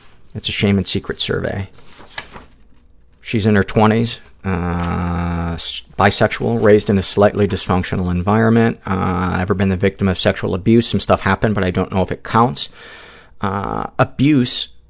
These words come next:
makes me think of long-term actions, but I was sexually assaulted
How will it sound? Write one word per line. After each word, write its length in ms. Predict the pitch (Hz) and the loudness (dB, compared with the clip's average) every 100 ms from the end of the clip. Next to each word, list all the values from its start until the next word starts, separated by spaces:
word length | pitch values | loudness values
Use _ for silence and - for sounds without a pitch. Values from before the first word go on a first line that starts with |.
| - | -6
makes 300 | 120 117 - | 0 0 0
me 120 | 120 110 | -2 -2
think 460 | - 113 107 - | -2 -2 -2 -2
of 160 | 110 101 | 0 0
long-term 680 | 101 101 104 107 - 98 92 | 2 4 4 0 0 -2 0
actions, 480 | 98 87 - 64 82 | -2 -4 -6 -8 -10
but 220 | - 98 | -4 -2
I 160 | - 101 | 2 2
was 180 | 101 95 | 2 2
sexually 440 | 92 - 98 92 | -2 -2 -4 -2
assaulted 640 | 92 - 87 80 - - | -4 -2 -2 -4 -10 -12